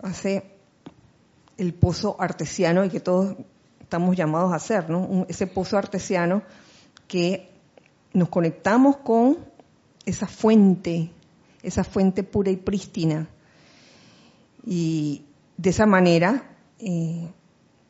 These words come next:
se vuelve esa persona una expresión externa y actividad, un canal para la vertida incesante de la pura esencia de la deidad,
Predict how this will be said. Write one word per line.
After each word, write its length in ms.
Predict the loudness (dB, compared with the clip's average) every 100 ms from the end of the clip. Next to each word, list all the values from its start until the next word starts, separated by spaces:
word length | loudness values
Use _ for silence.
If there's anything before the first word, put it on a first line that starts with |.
| _ _ _ _ _ _ -4
se 160 | 2
vuelve 400 | 2 6 6 6
esa 200 | 4 2
persona 560 | 0 0 2 4 4 2
una 160 | 4 4
expresión 420 | 2 0 2 2
externa 600 | 0 -4 0 2 2 2
y 80 | 0
actividad, 800 | -2 -4 -2 0 0 -2 -6 _ _ _ _ _ _ _ _ 2
un 200 | 2 2
canal 520 | 2 2 4 2 2
para 220 | 2 4
la 120 | 2
vertida 840 | 2 0 -6 _ -2 0 0 -4 -4
incesante 840 | -2 -2 -4 -6 0 2 2 0 -4
de 100 | -4
la 200 | -6 -2
pura 200 | 0 0
esencia 380 | -2 -2 0 -2
de 160 | -2
la 140 | -2 -6
deidad, 400 | -6 -8 -10